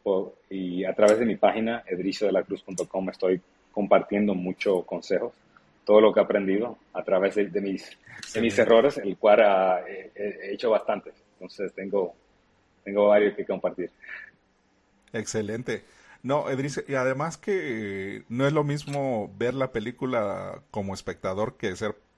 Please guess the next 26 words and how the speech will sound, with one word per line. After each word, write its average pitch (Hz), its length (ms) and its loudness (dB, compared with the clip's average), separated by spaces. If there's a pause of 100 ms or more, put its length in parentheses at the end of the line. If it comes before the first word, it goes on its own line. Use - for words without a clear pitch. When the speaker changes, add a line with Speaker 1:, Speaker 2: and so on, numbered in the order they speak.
(280)
Speaker 2:
protagonista. 95 720 -8 (320)
O 95 100 -16
sea, 92 420 -14 (720)
Speaker 1:
Sí. 107 220 -2 (1300)
Speaker 2:
es 123 340 -4
otra 120 360 0
Speaker 1:
Eso 107 340 2
sí 110 60 4
es 107 100 8
verdad, 98 300 6
Speaker 2:
situación. 90 180 0
Speaker 1:
hermano. 87 240 -4 (840)
Eso 101 300 -2
sí 101 120 0
Speaker 2:
Sí. 104 60 4
Speaker 1:
es 98 60 4
verdad, 90 240 0
hermano. 82 300 -10 (240)
Ten-, 101 200 -10
tengo 107 240 0
las 117 140 6
Speaker 2:
Eh. - 80 -12
Speaker 1:
cicatrices 101 580 -2
para 87 220 -4
probar. 87 260 -14 (800)
Speaker 2:
<laughs> 147 640 -8